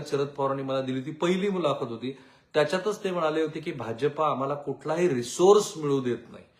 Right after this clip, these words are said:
अशा पद्धतीचं राजकारण, ज्याला कंसामध्ये इन्व्हर्टेड आपण क्रूर पॉलिटिक्स म्हणतो, ते करण्यामध्ये भाजपचा हातखंडा आहे.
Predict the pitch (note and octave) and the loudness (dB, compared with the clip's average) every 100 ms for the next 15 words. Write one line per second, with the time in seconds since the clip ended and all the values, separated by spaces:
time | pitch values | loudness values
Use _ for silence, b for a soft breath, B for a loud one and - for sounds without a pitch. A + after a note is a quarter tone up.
0 | b b - C3+ F#3 F3+ D#3 D#3 D#3 D#3 | b b -4 -2 -2 -2 -2 -4 -4 -4
1 | D#3+ C#3 - C#3+ B2 A#2 C3 C#3 C3+ B2+ | 0 0 0 -4 -4 -2 -4 -2 -2 -4
2 | D3 C#3+ C#3 B2+ B2 B2 B2 C3+ C3 C3 | -2 -2 0 -2 -2 -4 -6 -6 -6 -8
3 | - - F3 E3 D3+ C3 A#2+ A#2 - G#2 | -8 2 4 4 2 -2 -2 -8 -12 -8
4 | A2 D3+ B B B B _ F3 - C#3+ | -4 -4 B B B B _ -6 0 0
5 | C#3+ D3+ D3+ D#3+ B2 A2+ B2+ C3+ C3+ A#2+ | 0 -2 -4 -4 -4 -4 -4 -6 -6 -10
6 | - A#2+ A2 G#2 | -10 -10 -10 -10